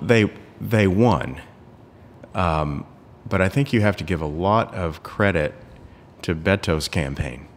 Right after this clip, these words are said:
It was energetic. It was positive. I think he won over a lot of voters who may not have even agreed with him on all of the issues that he, um, talked about and positions he took on the campaign trail.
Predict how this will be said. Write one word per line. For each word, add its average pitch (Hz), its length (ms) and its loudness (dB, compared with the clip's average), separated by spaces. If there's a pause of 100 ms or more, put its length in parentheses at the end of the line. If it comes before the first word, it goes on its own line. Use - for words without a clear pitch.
(600)
It 85 140 -4
was 78 240 -6 (240)
energetic. 92 720 -2 (640)
It 87 160 -8
was 80 160 -6
positive. 110 640 2 (760)
I 85 100 -6
think 101 200 -2
he 104 100 0
won 95 220 2
over 95 300 4
a 82 80 4
lot 87 360 2
of 82 340 -2 (560)
voters 104 640 4
who 107 160 -2
may 95 160 2
not 110 180 2
have 104 100 0
even 101 260 2
agreed 95 360 2
with 95 160 0
him 76 300 -2 (100)
on 85 160 -2
all 87 220 0
of 76 120 -4
the 80 160 -4
issues 82 480 -2 (180)
that 85 160 -4
he, 80 300 -4 (500)
um, 76 380 -6 (360)
talked 85 280 2
about 76 320 -2
and 78 360 -10
positions 82 500 -2
he 82 80 -4
took 82 320 -4
on 71 100 -6
the 76 60 -8
campaign 95 480 -2
trail. - 320 -6